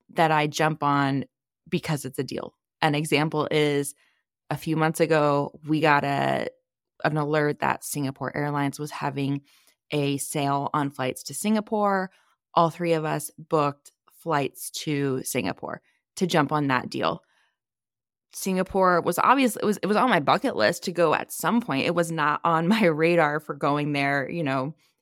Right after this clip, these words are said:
in the next six months, but that is what happened when that deal came out. So I would say majority, I choose the destination first, but if a good deal comes out, I will sometimes jump on it. What about you, Alex?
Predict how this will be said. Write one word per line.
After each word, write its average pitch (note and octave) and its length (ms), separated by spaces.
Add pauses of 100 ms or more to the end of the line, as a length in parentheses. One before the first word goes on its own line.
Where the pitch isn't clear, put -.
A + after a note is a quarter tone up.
(140)
in F3+ 240
the D#3+ 80
next D3+ 320
six - 220
months, A#3 440 (280)
but D3+ 300 (600)
that E3+ 240
is E3 140
what D#3+ 120
happened D#3 600
when D3 220
that B2+ 220
deal C#3 220
came - 220
out. - 100 (120)
So - 120
I D3+ 80
would F3+ 160
say D#3 160
majority, A3+ 720
I F#3+ 160
choose F#3 300
the F3+ 80
destination E3 600
first, A3+ 400 (280)
but F3+ 460 (120)
if E3 160
a E3 80
good F3+ 200
deal E3+ 200
comes E3 300
out, D3+ 340 (160)
I D3 300
will C#3+ 640
sometimes - 840
jump - 280
on - 160
it. - 80 (260)
What E3 140
about D#3 180
you, D3 120
Alex? - 460